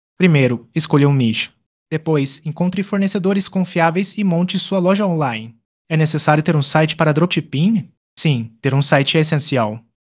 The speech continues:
Ele será sua vitrine e onde os clientes farão as compras. Quais são os custos envolvidos no dropshipping?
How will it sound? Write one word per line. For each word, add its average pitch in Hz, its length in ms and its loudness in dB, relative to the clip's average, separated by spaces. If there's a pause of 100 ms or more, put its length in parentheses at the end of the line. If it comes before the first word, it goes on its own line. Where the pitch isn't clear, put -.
(140)
Ele 170 120 -2
será 175 260 0
sua 143 220 -2
vitrine 175 580 -2
e 180 120 2
onde 175 200 2
os 165 120 -2
clientes 180 460 -2
farão 185 300 2
as 196 120 0
compras. 113 720 -6 (300)
Quais 226 200 2
são 202 120 0
os 190 120 2
custos 180 360 0
envolvidos 165 520 2
no 135 100 -4
dropshipping? 131 720 -4